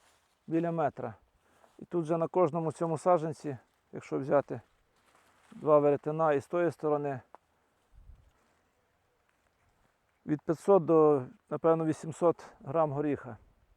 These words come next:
Це четвертий рік. Враховуючи, що це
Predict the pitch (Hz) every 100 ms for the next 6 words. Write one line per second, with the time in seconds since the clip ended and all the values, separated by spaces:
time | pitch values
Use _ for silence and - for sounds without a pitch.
0 | _ _ 139 - _ 165 135 156 143 127
1 | - _ _ _ _ _ _ _ _ _
2 | _ _ _ _ _ 139 - 175 175 147
3 | 160 - 156 175 165